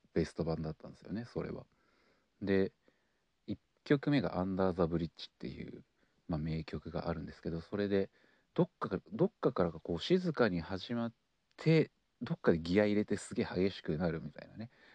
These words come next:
感じなのかなと思ったら、あれ？すごいなんかメローなまま終わったぞと思って。で、アルバム通してずっとそんな感じだったんです。どっかで激しいの来るかなって。まあ、もちろん激しいのも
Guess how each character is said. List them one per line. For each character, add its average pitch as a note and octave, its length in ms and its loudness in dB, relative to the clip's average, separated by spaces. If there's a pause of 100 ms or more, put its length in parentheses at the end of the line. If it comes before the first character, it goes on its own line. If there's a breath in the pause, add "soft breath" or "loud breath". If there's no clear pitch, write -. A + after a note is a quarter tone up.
(100)
感 G#2 260 0
じ G#2 100 -6
な A2 140 2
の F2 80 -2
か E2+ 100 -2
な F2 140 0
と E2+ 40 -2
思 E2+ 100 -2
っ - 20 -6
た - 140 -10
ら、 D#2+ 140 -8
あ G2+ 80 -6
れ？ C#3+ 120 -4 (640)
す - 100 -12
ご A#2+ 80 2
い F#2+ 60 2
な F2+ 80 0
ん E2+ 40 -4
か E2 80 -8
メ F2 180 0
ロ A2 100 0
ー G#2+ 80 2
な E2 80 0
ま D#2 140 -4
ま - 100 -4
終 - 120 -10
わ E2+ 100 -2
っ - 80 -6
た - 100 -8
ぞ E2 140 -4
と - 80 -20
思 - 100 -16
っ - 20 -20
て。 - 120 -20 (380 soft breath)
で、 - 80 -2
ア A2+ 100 4
ル D#3+ 80 6
バ F3+ 100 4
ム E3+ 100 2
通 E3+ 120 6
し - 60 0
て F2+ 80 -2
ず - 120 -4
っ E2+ 100 -6
と A#2 120 -2
そ A2 100 2
ん G#2 60 2
な G#2 80 4
感 G#2 100 2
じ G2 40 -2
だ G2 40 -2
っ F#2 40 -4
た - 80 -6
ん - 40 -12
で - 60 -16
す。 - 60 -10
ど G3+ 120 4
っ A3 60 2 (120)
か G#2+ 120 6
で F2 60 0
激 G#2 200 2
し G#2 140 -2
い - 20 2
の D#2 80 -4
来 - 100 -6
る - 60 -6
か - 80 -14
な - 60 -14
っ - 20 -16
て。 - 80 -14
ま C#3+ 140 2
あ、 G#2 80 2
も A#2+ 240 4
ち A3 420 2
ろ B2 140 6
ん E2+ 120 0
激 F#2+ 220 0
し - 120 -2
い - 20 0
の E2 120 -2
も - 140 -14